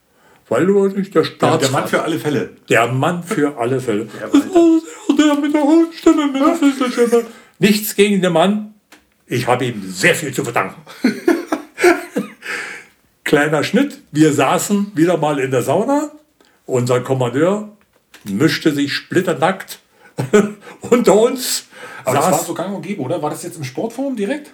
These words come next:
Speaker 1: Nein, das war draußen im Hoppelgarten. Wir saßen also in der Sauna. Die Finnen sind ja dafür bekannt, wichtige diplomatische Dinge hatte man in früheren Zeiten in der Sauna besprochen.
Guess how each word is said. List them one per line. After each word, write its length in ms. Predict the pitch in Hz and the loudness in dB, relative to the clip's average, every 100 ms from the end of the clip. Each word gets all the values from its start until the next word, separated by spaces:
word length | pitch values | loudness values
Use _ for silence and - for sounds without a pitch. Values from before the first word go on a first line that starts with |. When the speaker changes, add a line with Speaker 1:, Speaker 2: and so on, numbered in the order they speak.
| - | -4
Speaker 1:
Nein, 300 | 110 147 202 | 0 2 2
das 200 | 190 - | 0 0
war 180 | 165 170 | 0 0
draußen 340 | 135 143 - | 0 0 0
im 100 | 120 | -2
Hoppelgarten. 680 | 120 135 127 98 113 190 214 - | -2 -2 -2 -4 -2 -2 -2 -2
Wir 180 | 127 117 | 0 2
saßen 380 | 120 151 165 | 2 0 -2
also 560 | 131 127 127 135 131 123 | -2 0 4 4 4 0
in 60 | 113 | -4
der 120 | 117 | -4
Sauna. 580 | 95 98 127 185 214 208 - _ _ _ _ _ _ - | -2 -2 0 0 -2 -6 -16 _ _ _ _ _ _ -6
Die 80 | 131 | -4
Finnen 580 | 127 202 254 226 - - _ _ | 2 2 2 -4 -6 -18 _ _
sind 200 | 127 147 | -4 0
ja 60 | 156 | 2
dafür 280 | 151 - 139 | 0 -2 -4
bekannt, 500 | 139 120 185 214 - - - _ _ _ | -4 -2 -2 -2 -4 -20 -20 _ _ _
wichtige 720 | 110 104 160 190 - 190 170 | -20 0 0 0 -2 -4 -4
diplomatische 1000 | 139 143 131 127 113 135 160 170 - 147 | -2 -2 0 -2 0 -4 -4 -4 -2 -2
Dinge 540 | 151 113 123 175 175 165 - _ | -4 -6 -2 0 -2 -4 -16 _
hatte 260 | 139 139 | -4 -2
man 280 | 135 131 131 | -2 -2 -4
in 120 | 127 | -10
früheren 440 | 117 - 123 143 131 | -12 -6 -4 -4 -6
Zeiten 480 | - 110 123 117 - - - | -4 -4 -4 -6 -12 -18 -8
in 180 | 127 123 | -4 -2
der 120 | 117 | -2
Sauna 400 | 110 113 135 98 | 0 0 0 -4
besprochen. 540 | 95 - - 82 - | -6 -10 -10 -12 -12